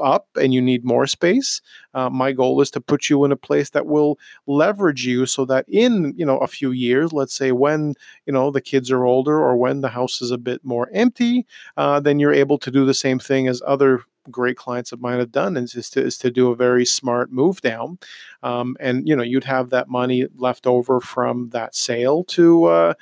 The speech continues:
again, just have a degree of security, not enough to, and, and I, I, I don't ever do the get rich quick, and it's not, you know, it's not gonna probably ever be enough money to just, like, again, retire at any age. I, I'm, I'm just of the opinion that, you know,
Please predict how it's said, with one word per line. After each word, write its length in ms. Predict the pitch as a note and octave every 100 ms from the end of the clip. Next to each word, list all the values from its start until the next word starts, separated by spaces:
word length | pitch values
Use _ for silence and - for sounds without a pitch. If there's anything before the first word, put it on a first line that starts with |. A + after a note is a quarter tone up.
| - - -
again, 360 | C#3+ E3+ F3+ C3+
just 140 | D3
have 180 | D#3+ D#3+
a 60 | F3
degree 380 | E3+ E3+ F3
of 80 | F3+
security, 580 | - F3 - F3+ E3+ C#3+
not 300 | F3+ B3 D4
enough 440 | B3 D#3+ D3 D3+ -
to, 220 | D3+ F#3
and, 160 | G3
and 240 | G3+ G#3 F#3+ - - _ -
I, 60 | F3+ G3
I, 60 | F#3+
I 80 | G3+
don't 260 | F#3+ A3+ G#3
ever 340 | G#3 G3+ G#3 G3
do 260 | E3 E3
the 320 | D3+ C#3 C3+ - - _
get 220 | D3 D3
rich 380 | D3+ D3 C#3+ -
quick, 400 | - C#3+ C#3+ C#3
and 100 | C3
it's 160 | B2 -
not, 180 | D#3
you 80 | F#3
know, 80 | E3
it's 160 | E3+ -
not 180 | B3+
gonna 200 | A3 F3+ C#3 -
probably 500 | D#3 D#3 D3+ C#3 -
ever 240 | D3+ D3+
be 160 | C3 C3 A#2+
enough 320 | A#2 B2 -
money 220 | C3 C3 B2
to 100 | A#2
just, 320 | B2+ - -
like, 160 | B2 C#3
again, 280 | B2 A#2 A2+
retire 600 | A2 - A2+ C#3 D3+ E3
at 140 | D#3
any 320 | F3 E3 E3
age. 300 | E3 E3+ E3+
I, 180 | F#3 E3
I'm, 340 | E3 E3 D#3 - - - -
I'm 140 | D#3 E3+
just 180 | D#3+
of 160 | D#3+ C#3
the 120 | C3
opinion 480 | C3 D3 C#3+ C#3 B2+
that, 200 | B2 B2
you 100 | C#3+
know, 300 | C#3 C#3